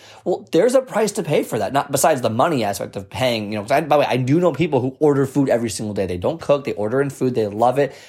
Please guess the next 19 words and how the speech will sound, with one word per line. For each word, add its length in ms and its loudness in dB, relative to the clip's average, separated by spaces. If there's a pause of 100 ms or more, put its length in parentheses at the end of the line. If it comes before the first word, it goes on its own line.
(100)
which 160 -2
is 100 -2
great. 280 -2 (300)
If 140 2
you 160 0
were 140 4
to 80 2
get, 200 2
like, 220 2
Lou 160 0
Malnati's, 840 0 (140)
okay, 340 -2 (360)
and 80 0
you 20 0
get 100 2
a 40 4
large 420 2
pizza, 400 0 (140)
one 600 2